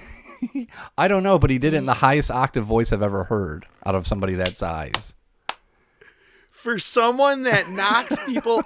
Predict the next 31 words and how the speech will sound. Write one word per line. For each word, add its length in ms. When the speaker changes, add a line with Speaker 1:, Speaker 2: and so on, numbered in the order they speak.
Speaker 2:
out 360
in 220
four 420
rounds 480
or 120
less 380
all 340
the 160
time, 400
Speaker 1:
What 80
is 80
he 140
talking 480
about? 340
Speaker 2:
he 80
sounded 880
like 300
he 380
was 200
selling 460
Girl 320
Scout 460
cookies 580
<laughs> 200
to 180
everybody 520
at 100
Raw 300
that 240
night. 280
"Well, 320